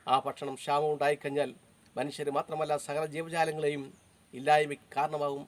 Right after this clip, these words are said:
എന്ന് നാം ഓർക്കേണ്ടതുണ്ട്. അതുകൊണ്ട് പ്രിയ സുഹൃത്തുക്കളെ, ഞാൻ ഇപ്പോൾ വിളവെടുക്കുന്ന ഈ കുല തന്നെ പല ആളുകളോടും ആവശ്യപ്പെട്ടതിന് ശേഷമാണ്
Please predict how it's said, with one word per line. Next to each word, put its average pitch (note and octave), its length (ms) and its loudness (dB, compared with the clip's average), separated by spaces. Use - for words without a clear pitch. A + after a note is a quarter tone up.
എന്ന് B2+ 220 -8
നാം B2 220 -6
ഓർക്കേണ്ടതുണ്ട്. A#2 540 -8
അതുകൊണ്ട് B2+ 240 -2
പ്രിയ C#3+ 240 -2
സുഹൃത്തുക്കളെ, C#3+ 540 -6
ഞാൻ D3 220 6
ഇപ്പോൾ C#3+ 480 -2
വിളവെടുക്കുന്ന C#3+ 680 -4
ഈ C#3+ 260 -6
കുല D3+ 200 2
തന്നെ C#3 240 -4
പല D3 340 4
ആളുകളോടും D3 640 2
ആവശ്യപ്പെട്ടതിന് C#3+ 600 -2
ശേഷമാണ് C3+ 640 -8